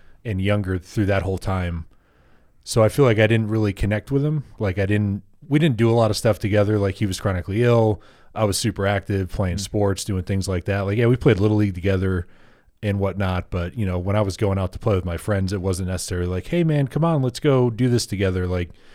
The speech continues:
Speaker 1: he'd be doing his thing, I'd do mine. And I just, I knew something was off. I mean, I was
Speaker 2: Mm.
Speaker 1: sixteen and younger, like I said, so I didn't exactly know what was going on. I had an idea. And then when he died,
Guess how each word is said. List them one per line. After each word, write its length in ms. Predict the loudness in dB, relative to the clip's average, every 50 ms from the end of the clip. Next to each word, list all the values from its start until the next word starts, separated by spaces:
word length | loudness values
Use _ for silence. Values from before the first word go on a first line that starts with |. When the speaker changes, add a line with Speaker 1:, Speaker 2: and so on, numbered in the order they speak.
| -20 -20 -20 _
Speaker 1:
he'd 160 | -6 -4 -2 0
be 80 | 0
doing 220 | 0 2 2 2 2
his 180 | 0 0 0
thing, 220 | 0 0 0 2 2
I'd 120 | 0 0 -2
do 100 | -2 -2
mine. 320 | 0 0 0 0 0 0
And 140 | 0 -2 -2
I 80 | -2
just, 420 | -2 -2 -2 -2 -4 -6 -8 -10 -14 -20 -20 -20 -20 -20 -20 _ _ _ _ -6
I 80 | -2 0
knew 280 | 2 4 6 4 4 4
something 340 | 2 2 2 2 2 2
was 140 | 2 2 2
off. 500 | 2 2 2 0 -2 -6 -12 _ _ -20 -20 _ -8
I 80 | -6 -4
mean, 160 | -2 -2 0
I 40 | -2
was 100 | -2 -4
Speaker 2:
Mm. 40 |
Speaker 1:
sixteen 600 | -4 -6 -6 -4 -4 -2 -2 0 0 0 -2 -4 -6 -10 -10
and 140 | -8 -6 -4
younger, 260 | -2 -2 -2 -2 -2
like 160 | -2 -2 -2
I 60 | -4
said, 320 | -4 -2 0 0 0 0 0
so 120 | -2 0
I 40 | 0
didn't 180 | 0 0 -2
exactly 400 | -2 -2 -2 -2 -2 -4 -4 -4
know 200 | -2 -2 -2 -2
what 220 | 0 2 0 2 2
was 140 | 0 -2 0
going 320 | 0 2 2 2 2 2
on. 320 | 2 2 0 0 -2 -4 -6 -12 -20 _ _ _ -4
I 60 | -2
had 100 | 0 0
an 100 | 0 0
idea. 560 | -4 -4 -4 -2 0 2 2 2 2 2 0 -4 -10 -20 -20 -20 _ _ -20 -14 _ -4
And 160 | -2 0 0
then 480 | 0 0 0 0 -2 -2 -2 -4 -6 -8 -8
when 180 | -4 -4 -2 -2
he 140 | -2 -2 -2
died, 500 | 0 0 0 0 0 0 -2 -4 -6